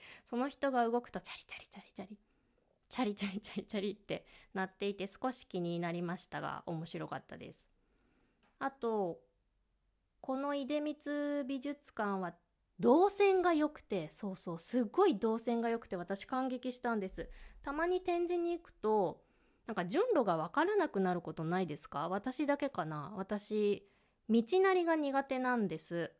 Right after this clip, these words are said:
車の運転の教習所とかでも、道なりにじゃあ行ってくださいって言われるけど、どれが道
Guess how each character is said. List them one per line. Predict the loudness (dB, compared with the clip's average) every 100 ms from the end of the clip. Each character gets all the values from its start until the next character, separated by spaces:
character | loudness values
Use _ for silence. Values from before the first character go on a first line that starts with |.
| _
車 | -4 2 4 4 4
の | 4 4
運 | 4 2
転 | 2 2 2
の | 2 2 2 0 _ _ _ _ _ _ _
教 | 4 4
習 | 6 2 4
所 | 4
と | 4
か | 0
で | 0
も、 | -2 0
道 | 0 0 2
な | 4
り | 4
に | 2 0
じ | 4
ゃ | 4
あ |
行 | 4
っ | -2
て | -2
く | 2
だ | 2
さ | 2
い | -2
っ |
て | -2
言 | -4
わ |
れ | -4
る |
け | -6
ど、 | -6
ど | 0 4
れ | 4
が | 4 2
道 | 0